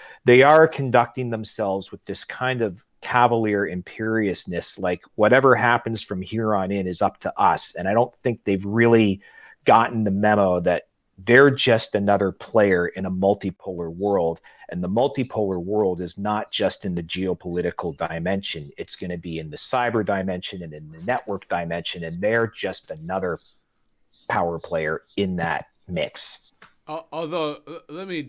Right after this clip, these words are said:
Speaker 2: disagree on that last point. I don't feel that cyber or network transcends geopolitics insofar as we still have bodies and there are still,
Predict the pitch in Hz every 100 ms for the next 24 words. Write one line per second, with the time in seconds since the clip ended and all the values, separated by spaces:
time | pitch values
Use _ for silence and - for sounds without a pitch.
0 | - 156 160 139 113 180 156 117 117 120
1 | 156 156 - 131 110 95 _ _ _ _
2 | _ _ - 143 190 165 _ _ _ -
3 | 180 175 - 160 185 147 127 127 - -
4 | 139 151 139 135 123 117 139 - 120 -
5 | - 127 113 - 131 110 - 120 110 -
6 | 135 143 131 113 101 - 120 - 120 -
7 | 123 117 107 - 113 - - 127 120 107
8 | 123 123 117 113 101 117 107 110 107 107
9 | - 131 120 117